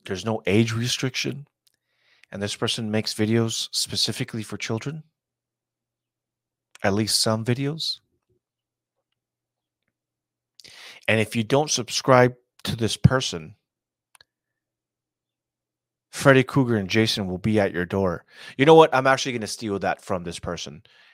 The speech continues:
I'm gonna go ahead and s-, and, and take it away.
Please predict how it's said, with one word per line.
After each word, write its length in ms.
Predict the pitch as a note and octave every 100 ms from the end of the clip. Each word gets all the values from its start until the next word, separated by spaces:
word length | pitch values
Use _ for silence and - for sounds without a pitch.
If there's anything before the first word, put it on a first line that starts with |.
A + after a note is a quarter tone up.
| _
I'm 140 | -
gonna 140 | B2+ C3
go 140 | B2
ahead 160 | A2+ A2
and 60 |
s-, 200 | G#2 - - - G#2 -
and, 200 | F#2 -
and 140 | F#2+ F2
take 200 | G2+ G2
it 60 |
away. 300 | F2+ F2 E2+